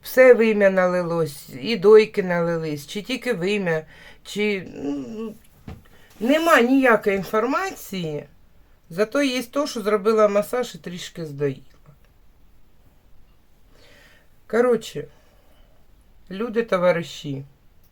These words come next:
я вас дуже прошу,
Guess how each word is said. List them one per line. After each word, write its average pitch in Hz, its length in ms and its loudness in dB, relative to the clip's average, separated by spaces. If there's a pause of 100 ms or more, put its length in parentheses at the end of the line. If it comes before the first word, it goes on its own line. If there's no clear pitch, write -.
(1200)
я 185 160 0
вас 196 180 0
дуже 233 420 -8
прошу, - 680 -8